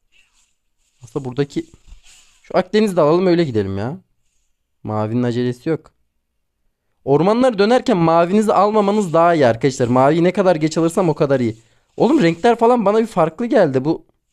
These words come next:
biz farklı bir haritada mıyız lan?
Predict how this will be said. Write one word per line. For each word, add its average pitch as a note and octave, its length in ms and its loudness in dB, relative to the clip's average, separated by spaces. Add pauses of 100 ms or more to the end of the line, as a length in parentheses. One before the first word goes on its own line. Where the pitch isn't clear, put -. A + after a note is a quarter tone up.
(720)
biz - 160 -20
farklı - 420 -6
bir E4 60 0
haritada D#3 400 0
mıyız G#2+ 300 -4
lan? G#3 240 -8